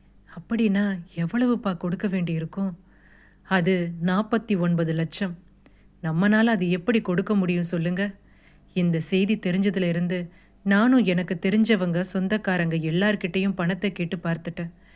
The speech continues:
அப்படி இப்படின்னு என்னால ஒரு பத்து லட்சம் மட்டும்தான் புரட்ட முடிஞ்சுது. அதுக்கு மேல என்னாலையும் முடியல."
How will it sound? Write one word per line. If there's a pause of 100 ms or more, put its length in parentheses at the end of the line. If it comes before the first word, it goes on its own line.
(340)
அப்படி
இப்படின்னு
என்னால
ஒரு
பத்து
லட்சம்
மட்டும்தான்
புரட்ட
முடிஞ்சுது. (640)
அதுக்கு
மேல (100)
என்னாலையும்
முடியல."